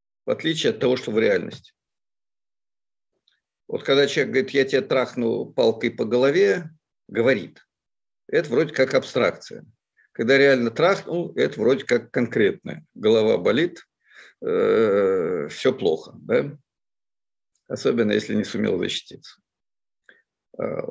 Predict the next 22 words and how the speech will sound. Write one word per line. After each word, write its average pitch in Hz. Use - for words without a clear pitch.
мы 165
привыкли 165
к -
такому 147
употреблению 117
даже 117
на 110
философском 113
факультете, -
наверное. 92
Это -
присутствует -
и -
в 82
обыденной 98
речи, 117
так -
сказать, 92
обществоведов 104
это -
присутствует -
постоянно. -